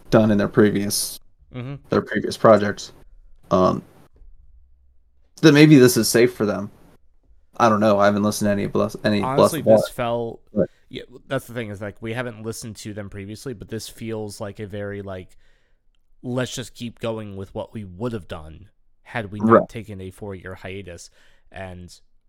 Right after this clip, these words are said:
Speaker 2: if this is what they would have kept doing,
Speaker 1: Mm-hmm.
Speaker 2: shit, this,
Speaker 1: It's
Speaker 2: this
Speaker 1: pretty, it's pretty fucking good.
Speaker 2: Yeah. Um, I am excited for the new album. I'm probably gonna check out some of their older stuff. Um,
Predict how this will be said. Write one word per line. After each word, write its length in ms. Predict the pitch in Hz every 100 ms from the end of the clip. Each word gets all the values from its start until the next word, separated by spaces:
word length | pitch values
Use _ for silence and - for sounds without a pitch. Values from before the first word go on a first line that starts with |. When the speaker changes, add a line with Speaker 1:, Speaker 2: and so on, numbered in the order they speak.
| _ _ _ _ -
Speaker 2:
if 160 | 110 95
this 320 | 95 117 120
is 120 | 143
what 160 | 131 135
they 120 | 101
would 260 | 90 85 104
have 120 | -
kept 220 | 180 -
doing, 380 | 208 208 226 233 _ _ _ _ _ -
Speaker 1:
Mm-hmm. 200 | 123 113 -
Speaker 2:
shit, 640 | - - - 110 120 -
this, 240 | 101 107
Speaker 1:
It's 120 | 120
Speaker 2:
this 140 | 117 127
Speaker 1:
pretty, 220 | 208 -
it's 220 | 95 135 - -
pretty 200 | 180 156
fucking 380 | 160 - 131
good. 280 | 123 156 160 - - - _ -
Speaker 2:
Yeah. 180 | 107 - _ _ _ _ _ _
Um, 640 | - 113 110 107 104 98 98 _ _ _ -
I 140 | 131
am 120 | 143
excited 360 | 151 - 117 117
for 80 | 120
the 80 | 110
new 120 | 110
album. 340 | 117 135 170 -
I'm 180 | - 87 _
probably 280 | - 101 104
gonna 200 | 104 104
check 280 | - 95 -
out 320 | 104 113 113 _ _
some 220 | - 113 101
of 40 |
their 160 | 95 -
older 220 | 107 113
stuff. 340 | - 131 135 107
Um, 420 | 104 98 95 92